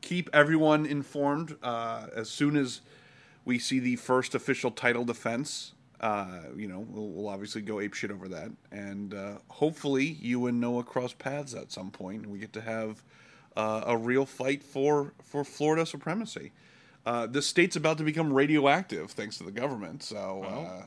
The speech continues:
Speaker 1: so we might as well have a, a hell of a fight before then, before the streets are, all start glowing. But <laughs> nevertheless, thank you all so much for listening to another episode of the IndieCast. Uh, for everybody here, on behalf of Luna and Chad, I am Zach Romero.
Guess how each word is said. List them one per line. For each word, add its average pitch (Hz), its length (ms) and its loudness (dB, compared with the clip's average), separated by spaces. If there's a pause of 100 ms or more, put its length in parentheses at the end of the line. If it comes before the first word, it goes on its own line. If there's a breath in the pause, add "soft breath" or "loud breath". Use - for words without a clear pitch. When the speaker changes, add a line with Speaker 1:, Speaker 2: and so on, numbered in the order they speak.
(120)
Speaker 1:
so - 220 -12
we 101 140 -8
might 113 120 -6
as 120 100 -8
well 120 160 -4
have 120 220 -8
a, 117 240 -6
a - 60 -10
hell 127 160 -2
of 120 60 -4
a 120 40 -4
fight 127 260 -6
before 139 300 -4
then, 139 180 -10
before - 220 -8
the 113 80 -8
streets - 320 -4
are, 98 100 -4 (200)
all 113 120 -4
start 95 280 -6
glowing. 92 320 -8 (440 loud breath)
But 170 140 10
<laughs> - 0 -
nevertheless, 233 800 10 (320)
thank 180 200 2
you 185 140 6
all 175 100 8
so 202 200 4
much 196 180 4
for 175 100 -2
listening 175 340 2
to 156 100 -2
another 143 200 4
episode 139 220 0
of 123 60 2
the 139 120 4
IndieCast. 196 540 2 (420 loud breath)
Uh, 110 280 0
for 123 160 0
everybody 131 340 0
here, 139 340 0
on 131 120 -4
behalf 110 400 -6
of 104 100 -8
Luna 110 220 -4
and 104 320 -8
Chad, 113 400 -4
I 110 240 -12
am 104 180 -8
Zach 107 260 -10
Romero. 110 400 -6